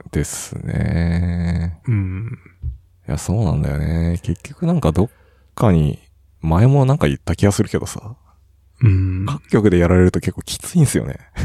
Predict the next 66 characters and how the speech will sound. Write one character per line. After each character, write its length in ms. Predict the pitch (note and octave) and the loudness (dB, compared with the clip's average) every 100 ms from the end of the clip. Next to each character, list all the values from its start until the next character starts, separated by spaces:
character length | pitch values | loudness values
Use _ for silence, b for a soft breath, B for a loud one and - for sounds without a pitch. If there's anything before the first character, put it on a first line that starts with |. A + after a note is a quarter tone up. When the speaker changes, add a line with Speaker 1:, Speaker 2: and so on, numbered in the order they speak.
| - - | -6 -6
Speaker 2:
<laughs> 400 | - - _ B2+ | -6 -6 _ 0
そ 200 | - C3+ | 6 6
う 100 | A2 | 6
な 120 | F#2 | 2
ん 60 | F2+ | -2
す 140 | - | -4
よ 120 | - | -4
ね。 340 | - - - - C#3 - - _ _ _ - _ - _ _ _ _ _ | -2 0 0 -2 -4 -6 -12 _ _ _ -20 _ -20 _ _ _ _ _
Speaker 1:
ま 100 | D2+ | -8
あ、 20 | D2+ | -6
そ 160 | - | -2
れ 80 | F2 | 2
が 100 | G2+ | 4
な 60 | G#2 | 4
ん 80 | |
か 100 | - | 2
ネ 120 | - - | -2 -2
ト 100 | D#2 | 2
フ 80 | |
リ 80 | E2 | 4
な 60 | E2+ | 4
の 100 | E2 | 2
か、 180 | - - | -2 -4
ア 60 | D2+ | -2
マ 120 | C#2+ | 0
プ 80 | - | 0
ラ 80 | D2+ | 0
な 80 | |
の 80 | C#2+ | -2
か 120 | - | -4
わ 320 | - - - C#3+ | -12 -10 -8 -4
か 60 | |
ん 40 | C#2+ | -4
な 60 | |
い 20 | - | -6
で 40 | |
す 60 | - | -10
け 80 | |
ど。 120 | A#2+ - _ _ _ _ _ _ - | -16 -20 _ _ _ _ _ _ 0
Speaker 2:
う 100 | A#2 | 2
ん。 500 | G2 F#2 A2+ C#3+ C#3 - - _ _ _ _ | 4 0 -4 -6 -8 -14 -20 _ _ _ _
Speaker 1:
調 240 | - E2+ | -6 -2
べ 100 | G2 | 2
な 120 | A2 G#2 | 4 4
き 60 | |
ゃ。 20 | |
Speaker 2:
な 60 | G2+ | 2
ん 40 | |
か 60 | F#2+ | 2
れ-、 60 | G#2+ | 0
Speaker 1:
う 40 | |
ん。 300 | C#2+ E2 F#2 - _ _ _ _ - | 0 -6 -14 -18 _ _ _ _ -4
Speaker 2:
う 60 | A2 | 0
ん、 260 | G2+ F#2+ F#2+ | 2 2 4
連 240 | A#2+ C#3 | 6 6
合 200 | C3+ B2 | 8 6
し 100 | - | 4
て 240 | A#2 A2 D#3+ | 4 4 4
Speaker 1:
ね。 280 | E2+ D#2+ - | 0 0 0
Speaker 2:
や 80 | G2+ | -2
っ 20 | |
て 160 | - | -2
く 120 | - G#2 | -2 0
れ 100 | |
れ 40 | |
ば。 40 | A2 | 0